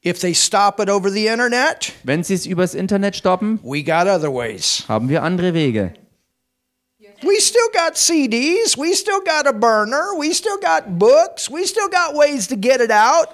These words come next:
Speaker 1: and
Speaker 2: Wir
Speaker 1: we
Speaker 2: haben
Speaker 1: got our mouth.
Speaker 2: Wir haben immer noch C Ds und Bücher und Brenner und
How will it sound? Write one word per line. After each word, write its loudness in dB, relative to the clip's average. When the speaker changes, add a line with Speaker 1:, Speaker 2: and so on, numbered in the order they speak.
Speaker 1:
and 2
Speaker 2:
Wir -
Speaker 1:
we 2
Speaker 2:
haben 2
Speaker 1:
got 4
our 4
mouth. 4
Speaker 2:
Wir 2
haben 2
immer 2
noch 2
C -4
Ds -2
und -2
Bücher 0
und -2
Brenner 0
und 0